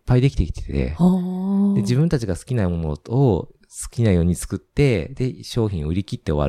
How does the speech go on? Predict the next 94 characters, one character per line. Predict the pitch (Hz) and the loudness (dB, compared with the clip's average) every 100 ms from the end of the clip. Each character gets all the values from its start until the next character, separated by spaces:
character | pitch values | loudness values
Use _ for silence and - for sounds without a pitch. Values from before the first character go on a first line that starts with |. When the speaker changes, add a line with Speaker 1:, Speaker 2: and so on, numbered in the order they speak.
| 80 | 0
Speaker 1:
る | |
っ | - | -4
て | 71 | -8
い | 71 69 | -4 -6
う。 | - - | -8 -4
Speaker 2:
う | 170 | 0
ー | |
ん。 | 185 190 214 220 233 233 247 247 254 262 262 | 2 2 2 2 2 6 8 8 6 4 2
Speaker 1:
だ-、 | 262 120 - - _ - | 2 2 0 -12 _ 0
な | 139 | 2
の | 113 | 4
で、 | |
そ | 101 131 | 2 2
の | 135 | 2
都 | 135 127 | 2 0
市 | 120 143 | 2 2
モ | 143 143 | 4 4
デ | 117 | 2
ル | 92 | 2
で、 | 82 82 85 | 2 2 0
ほ-、 | 101 | -4
こ | - - | -8 -4
の | 131 | -2
他 | 123 143 | 2 2
の | 143 | 2
会 | - - 143 | -2 0 2
社 | 143 151 | 4 4
も | 170 | 4
や | |
っ | 131 | 4
ぱ | 104 | 2
り | |
そ | 87 92 | 2 2
う | |
い | |
う | |
会 | 90 - 98 | 2 -2 -2
社 | 90 | 0
が | |
や | 85 | -2
っ | |
ぱ | - | 0
い | 92 | -2
く | - | -2
つ | - | -4
か | 76 | -4
あ | |
っ | 73 | -4
て。 | - 67 65 104 | -6 -2 -2 0
Speaker 2:
あ、 | 170 | -2
そ | - 180 | -2 0
う | 208 | 2
な | 202 | 0
ん | 160 | -2
で | 165 | -8
す | 156 - | -6 2
ね。 | 98 92 151 156 | 4 4 2 0
Speaker 1:
う | 165 | -2
ん。 | |
だ | 117 | -2
か | 101 | -2
ら | |
ち | - | 2
ょ | 196 | 0
っ | - | 2
と | 120 | 2
も | 104 | 4
の | 117 147 | 4 4
づ | 156 | 4
く | |
り | 143 | 2
が | 95 | 2
や | 82 | 0
っ | |
ぱ | - 90 | -2 -4
り | 82 - | -6 -4
変 | 95 | -2
わ | 107 | -2
っ | - | 0
て | - | -4
き | - | 0
て | 104 | 0
る | |
な | 87 92 92 | 2 2 2
っ | 92 | 0
て | - 98 | 0 0
い | |
う | 90 | 2
の | 78 | 2
は、 | 76 73 69 185 | 2 2 0 4
Speaker 2:
う | |
ん | |
う | 208 | 6
ん | 214 | 6